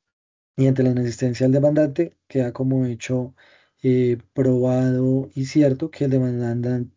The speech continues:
el demandante Wol-, Holkin Enrique Andrade Montes perdió la custodia de la tarjeta de débito número, eh, o termina mejor en el número setenta y cuatro sesenta y dos,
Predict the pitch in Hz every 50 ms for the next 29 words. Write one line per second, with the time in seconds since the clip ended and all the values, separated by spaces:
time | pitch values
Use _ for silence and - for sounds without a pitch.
0 | - - 131 127 123 120 127 127 120 123 123 127 139 139 135 131 147 143 143 135
1 | 131 131 127 123 120 - _ _ _ - 143 135 127 127 - - 127 123 120 117
2 | 117 123 120 - 131 127 127 131 135 135 135 143 147 139 135 151 - - - -
3 | 143 131 123 120 131 131 127 131 131 - 135 131 - 131 123 120 123 123 131 127
4 | 123 117 - 123 120 120 120 120 - 127 123 120 123 120 123 123 - - - -
5 | - - - _ _ _ _ _ _ _ - - 135 131 135 135 151 143 151 135
6 | 135 135 131 139 135 135 135 127 127 131 127 127 127 127 127 123 120 117 117 113
7 | 123 120 135 127 127 131 131 123 120 123 120 120 - - 131 127 - 139 135 131
8 | 156 160 165 165 - - _